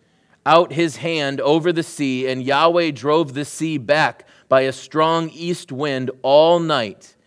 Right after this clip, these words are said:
and made the sea dry land, and the waters were divided.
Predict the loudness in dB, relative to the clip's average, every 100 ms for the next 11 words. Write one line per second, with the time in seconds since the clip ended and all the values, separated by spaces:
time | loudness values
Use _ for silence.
0 | _ _ -6 -4 -2 0 0 -2 -8 -6
1 | -4 -4 -6 -2 2 4 4 2 0 0
2 | -4 -6 -6 -4 0 4 6 4 -2 -6
3 | -6 -4 -4 -2 0 -2 -6 -12